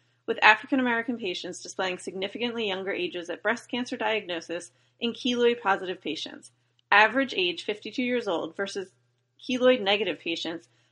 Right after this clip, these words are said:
average age fifty-eight years old. In addition, keloid patients had a large percentage of late-stage breast cancers, eleven point seven percent versus four point eight percent. The group hypothesizes that ethnic variations in tumor immune response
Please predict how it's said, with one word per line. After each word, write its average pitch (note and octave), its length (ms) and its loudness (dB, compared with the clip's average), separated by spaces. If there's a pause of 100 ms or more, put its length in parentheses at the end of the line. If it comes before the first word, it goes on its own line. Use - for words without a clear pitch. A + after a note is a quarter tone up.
(120)
average G3+ 320 6
age F3+ 240 -2
fifty-eight - 500 0
years E3+ 180 -8
old. - 260 -10 (440)
In B3+ 140 6
addition, G#3+ 480 2
keloid C4 420 0
patients G#3 380 -2
had G3 100 -2
a F#3+ 60 0
large F3+ 400 -2
percentage F#3+ 440 -8
of D#3 140 -10
late-stage F#3 540 -2
breast - 260 -6
cancers, - 460 -8 (360)
eleven G#3 400 4
point A3 280 -4
seven A3+ 260 -2
percent A3 400 -4
versus F#3 300 -8
four G3 240 -4
point E3+ 220 -4
eight - 120 -10
percent. - 380 -12 (640)
The B3+ 80 -4
group C#4+ 240 0
hypothesizes A3 880 2
that F3+ 220 0
ethnic B3 340 0
variations G3 720 0
in F#3+ 200 -8
tumor A3+ 400 -4
immune G3+ 380 -4
response F3 540 -2